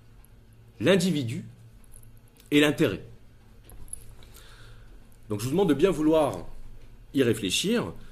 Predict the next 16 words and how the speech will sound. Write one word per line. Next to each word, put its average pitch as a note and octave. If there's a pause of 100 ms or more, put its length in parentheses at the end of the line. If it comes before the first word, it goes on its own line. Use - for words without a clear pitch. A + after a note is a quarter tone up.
(440)
L'actuel F#3
simulacre G3+ (140)
républicain, B2 (340)
comme A3
le F3
simulacre F3+
démocratique D#3+
qui G#2+
lui G2+
est A#2
attaché, F#2+ (220)
n'ont A#2
évidemment B2
rien B2+
à D3
voir, A#2